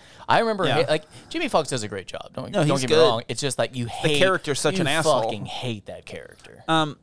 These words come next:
Speaker 2: I, I, I'll say this. Okay, so
Speaker 1: He intentionally kills people for no reason.
Speaker 2: Yeah.
Speaker 1: Uh, I'm sorry, that,
Speaker 2: Yeah.
Speaker 1: the, at the bank robbery, he, he kills the people versus just
Speaker 2: When he
Speaker 1: trying to
Speaker 2: doesn't
Speaker 1: get in
Speaker 2: need
Speaker 1: and
Speaker 2: to,
Speaker 1: out. Yeah.
Speaker 2: like,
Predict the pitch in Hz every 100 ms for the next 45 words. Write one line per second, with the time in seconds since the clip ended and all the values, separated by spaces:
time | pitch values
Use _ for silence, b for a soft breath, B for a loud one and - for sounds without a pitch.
0 | _ _ - 139 - - - 233 247 247
1 | 190 139 - 160 151 127 82 B B B
2 | B B - 180 165 - _ _ _ -
3 | 143 139 135 139 131 - 135 117 - 117
4 | 110 120 113 - 101 101 98 98 98 101
5 | 104 156 135 131 135 120 113 117 143 107
6 | 95 107 - 101 107 107 107 107 113 113
7 | 117 110 B B B 120 - 123 117 117
8 | 120 120 120 117 107 113 107 110 104 98
9 | 165 160 160 160 135 139 - 151 147 117
10 | - - 143 143 -